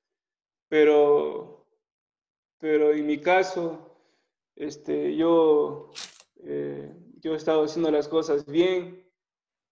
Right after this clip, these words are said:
entrenando duro toda mi vida.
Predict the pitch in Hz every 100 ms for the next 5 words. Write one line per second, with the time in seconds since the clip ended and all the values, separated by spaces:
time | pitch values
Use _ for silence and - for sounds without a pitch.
0 | _ _ _ _ _ _ - 156 143 151
1 | 160 156 143 151 180 196 185 170 170 -
2 | - _ _ _ - 165 160 156 156 180
3 | 185 175 175 175